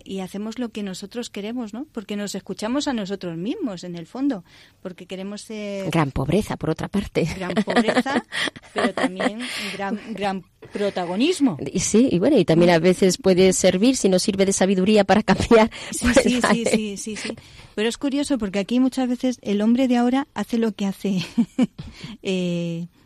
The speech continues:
Speaker 1: Saúl, va a consultar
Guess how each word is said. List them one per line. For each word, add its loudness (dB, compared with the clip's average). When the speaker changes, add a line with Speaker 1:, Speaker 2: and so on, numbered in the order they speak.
Speaker 1:
Saúl, 2
va 2
a 2
consultar -4